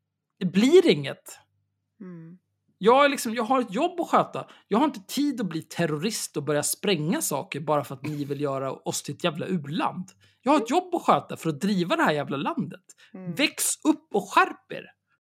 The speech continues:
Speaker 2: Det är ju det där med den jävla offerkoftan, liksom. Där man så här, ja, men okej, vad är nästa grej då? Om någon säger ett elakt skämt om Sverigedemokraterna så ska man blipa om det.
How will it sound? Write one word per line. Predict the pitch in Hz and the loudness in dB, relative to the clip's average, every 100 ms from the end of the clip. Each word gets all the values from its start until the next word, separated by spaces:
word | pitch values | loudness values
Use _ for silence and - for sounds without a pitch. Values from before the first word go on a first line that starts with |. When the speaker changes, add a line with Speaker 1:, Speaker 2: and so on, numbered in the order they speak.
| _ _ _ _ _ _ - | _ _ _ _ _ _ -4
Speaker 2:
Det | 285 | 0
är | |
ju | 311 | 2
det | |
där | 302 | 2
med | 269 262 | 2 0
den | 262 | 0
jävla | 269 240 | 0 -2
offerkoftan, | - - - 240 - - - - - - | -4 -8 -8 -8 -6 -8 -8 -6 -6 -8
liksom. | - - - 240 _ _ _ _ _ _ _ _ _ _ | -16 -14 -14 -14 _ _ _ _ _ _ _ _ _ _
Där | 196 233 208 208 | -4 0 0 -2
man | 208 208 208 202 | -2 -6 -6 -10
så | - 196 | -8 -6
här, | 175 - - | -6 -8 -4
ja, | 240 | -2
men | 247 254 | 0 -2
okej, | 240 180 160 - - | -2 -2 -4 -6 -18
vad | - 214 214 | -2 2 2
är | 214 | 2
nästa | 220 - 285 | -4 -2 -2
grej | 190 165 160 | 0 -2 -2
då? | 151 | -4
Om | 151 - 202 214 | -2 -2 0 0
någon | 214 202 | 0 -2
säger | - 208 190 | -4 -4 -2
ett | 190 - | -4 -6
elakt | 196 185 185 - | -4 -2 -4 -8
skämt | - 294 233 180 170 _ | -8 -2 -2 -2 -10 _
om | 170 170 | -8 -8
Sverigedemokraterna | - 170 160 160 - 208 196 - - - - _ _ _ _ _ _ | -6 -6 -6 -12 -4 -4 -4 -14 -10 -10 -12 _ _ _ _ _ _
så | - | -14
ska | 175 175 | -10 -8
man | 165 170 | -8 -8
blipa | 185 180 151 - - | -8 -10 -10 -10 -8
om | 156 180 | -6 -6
det. | 202 - | -8 -8